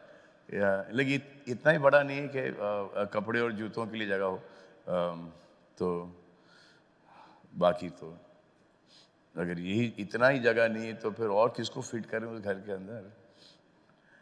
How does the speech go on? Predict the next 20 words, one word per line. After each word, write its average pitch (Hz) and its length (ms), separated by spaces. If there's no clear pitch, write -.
But 117 180
वो 117 240
जो 151 140
लेफ्ट 127 400
टर्न 160 240
है 139 180
और 131 140
राइट 107 280
टर्न 127 240
है 104 120
जहाँ 98 200
पर 104 160
मैं 98 160
रहता 95 280
हूँ, 101 100
वो 101 80
बचपन 90 420
से 98 160
लिया 80 260
है। 76 180